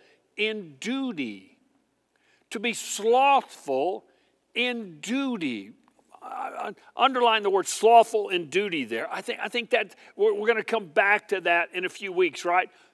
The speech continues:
That we're not slothful in duty,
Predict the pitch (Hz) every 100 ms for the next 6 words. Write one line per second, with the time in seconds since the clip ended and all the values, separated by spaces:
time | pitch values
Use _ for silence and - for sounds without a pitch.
0 | _ 196 208 196 208 202 - - - 202
1 | 208 233 247 - - 175 190 - _ _
2 | 214 208 185 175 143 143 240 262 233 143
3 | 107 92 -